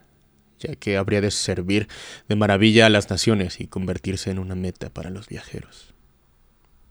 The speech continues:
Honrado más allá de cualquier pensamiento resultaría aquel cuyo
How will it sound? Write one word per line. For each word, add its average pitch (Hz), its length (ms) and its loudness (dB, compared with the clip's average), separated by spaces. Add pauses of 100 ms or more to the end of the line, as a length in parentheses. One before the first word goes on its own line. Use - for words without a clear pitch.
(1400)
Honrado 117 380 2
más 123 200 4
allá 120 160 4
de 120 100 6
cualquier 98 340 -2
pensamiento 98 760 -6
resultaría 92 540 -8
aquel 92 280 -6
cuyo 92 300 -4